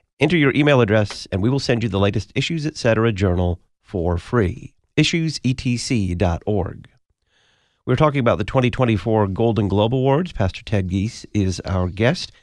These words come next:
He teaches a course for Concordia Lutheran Theological Seminary titled A Lutheran Approach to Art, Media, and Film. Ted, before the break, we were talking about Best Supporting Actor going to Robert Downey Junior. He, he beat out Robert De Niro in Killers of the Flower Moon. How do you beat Robert De Niro?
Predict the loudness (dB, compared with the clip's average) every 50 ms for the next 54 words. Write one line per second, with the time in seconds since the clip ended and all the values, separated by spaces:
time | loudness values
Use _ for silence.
0 | _ _ _ -8 -4 -2 -2 -2 -2 -2 -2 -4 -4 -2 -2 -2 -2 -2 -4 -10
1 | -10 -8 -8 -4 -2 0 0 2 2 0 0 -2 -2 -4 -4 -2 -2 0 0 0
2 | 0 -2 -6 -12 -8 -2 -2 0 2 4 4 4 4 2 0 -4 _ _ _ _
3 | _ _ _ _ _ -4 0 0 0 0 0 -2 -2 0 0 0 0 -2 -2 -4
4 | -2 -2 -2 -4 -4 -4 -8 -10 -4 0 0 0 0 -2 -4 -4 -2 0 0 -2
5 | -2 -2 -4 -4 -4 -6 -6 -4 -4 -4 -6 -8 -12 -18 _ _ _ _ _ _
6 | _ _ _ _ _ _ _ _ _ _ _ _ -8 -6 -4 -4 -2 0 0 0
7 | 2 2 2 2 2 0 0 0 0 -2 0 0 -2 0 0 0 -2 -2 -2 -6
8 | -4 -4 -4 -2 -4 -6 -4 -4 -2 -2 -2 -4 -6 -6 -2 0 0 0 0 -2
9 | -2 -2 -2 0 0 -2 -2 -2 -2 -2 -2 -4 -4 -4 -2 -2 -2 -4 -6 -10
10 | -16 -12 -12 -10 -4 0 0 0 2 2 2 2 2 0 -2 _ _ _ _ _
11 | _ -2 0 2 2 2 0 -2 -2 0 2 2 2 2 2 0 0 -2 -2 -2
12 | -2 -2 0 0 0 0 -2 -2 -4 -6 -8 -4 -2 0 2 2 2 2 0 0
13 | -2 -4 -2 -2 0 0 2 0 0 -2 -4 -2 0 0 0 0 0 -2 -2 -2
14 | -2 -2 -2 -2 -4 -2 -2 -2 -2 -4 -6 -8 -8 -6 -4 -4 -4 -6 -8 -12
15 | -16 -18 -20